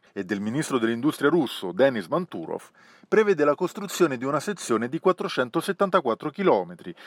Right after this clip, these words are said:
che, partendo dalla Turchia, attraversi tutta la Bulgaria fino al confine con la Serbia. Secondo i piani di Sofia, il gasdotto dovrebbe essere completato dalla Arcad entro seicentoquindici giorni, per un costo complessivo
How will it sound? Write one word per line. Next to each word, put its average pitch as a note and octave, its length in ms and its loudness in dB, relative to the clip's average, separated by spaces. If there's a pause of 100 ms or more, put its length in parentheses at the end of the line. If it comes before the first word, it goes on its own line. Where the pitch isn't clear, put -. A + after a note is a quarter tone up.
(160)
che, G#2 140 -8
partendo C3 440 0
dalla G#2+ 200 2
Turchia, F#2 560 -8 (240)
attraversi F#3 580 0
tutta F#3+ 240 2
la G3 100 8
Bulgaria F3 600 0
fino F3+ 220 0
al F3+ 80 2
confine F#3+ 420 -4
con D3+ 120 2
la F#3+ 80 6
Serbia. F2 560 -4 (320)
Secondo C#3 420 0
i A#2+ 60 2
piani D3 240 2
di F#3 120 -6
Sofia, G2+ 440 0 (260)
il F#3 120 -6
gasdotto G3 420 4
dovrebbe F3+ 380 2
essere C#3 260 0
completato E3 560 2
dalla B2 360 6
Arcad B2+ 360 -2
entro F3+ 300 0
seicentoquindici F#3 880 -2
giorni, F#2 500 0 (320)
per F2+ 140 -10
un F2+ 80 -8
costo D3 320 4
complessivo G2+ 680 -4